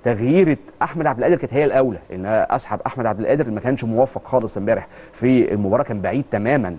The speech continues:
تمامًا عن مستواه، حتى عن اخر مباراه للاهلي قدام فلامينجو لما احرز هدفين. فكان من باب اولى اسحب احمد عبد القادر وانزل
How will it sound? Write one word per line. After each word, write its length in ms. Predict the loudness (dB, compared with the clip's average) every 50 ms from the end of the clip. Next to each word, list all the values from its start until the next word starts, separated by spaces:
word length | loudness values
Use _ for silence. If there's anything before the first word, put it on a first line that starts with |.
| -8
تمامًا 400 | -6 -4 -4 -4 -4 -4 -4 -2
عن 220 | -2 0 0 -2 -2 -6 -14 -18 -10
مستواه، 320 | -10 -10 -2 0 0 0 0
حتى 280 | 0 -2 -6 -2 -2
عن 140 | -4 -4 -4 -2 -2
اخر 200 | -2 -2 -2 -4
مباراه 340 | -2 0 0 2 2 2 0
للاهلي 380 | 0 -2 -2 -2 -2 -2 -2
قدام 220 | -4 -2 -2 -4 -4
فلامينجو 560 | -4 -6 -4 -2 0 0 0 0 0 0 0
لما 280 | -2 -2 -2 0 -2
احرز 240 | -2 0 -2 -6 -6
هدفين. 460 | -4 -6 -6 -6 -2 2 2 2 2 2 -6 -18 -20 -20 -20 -18 -6
فكان 400 | -6 -2 0 0 0 0 0 -4 -4 -4
من 140 | -2 0
باب 160 | 2 2 2 2
اولى 360 | 2 2 4 4 4 2 2
اسحب 240 | -2 -2 -6 -6 -6
احمد 180 | -4 -2 -4
عبد 140 | -4 -2 -2
القادر 300 | 0 0 0 0 0 -4 -10 -6
وانزل 480 | -4 -2 0 0 -2 0 0 -2 -4 -4